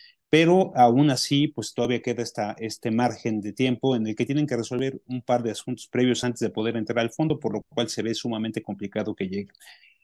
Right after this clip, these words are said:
Pero lo que es un hecho, Eduardo, es que, eh, en estos casi trece, catorce meses que le restan al, a la administración del presidente López Obrador,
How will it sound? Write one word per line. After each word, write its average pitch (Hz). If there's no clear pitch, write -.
Pero 139
lo 147
que 226
es 202
un 185
hecho, 160
Eduardo, 139
es 147
que, 143
eh, 113
en 120
estos 151
casi 127
trece, 131
catorce 131
meses 123
que 107
le 107
restan 131
al, 101
a 107
la 98
administración 107
del 131
presidente 120
López 135
Obrador, 113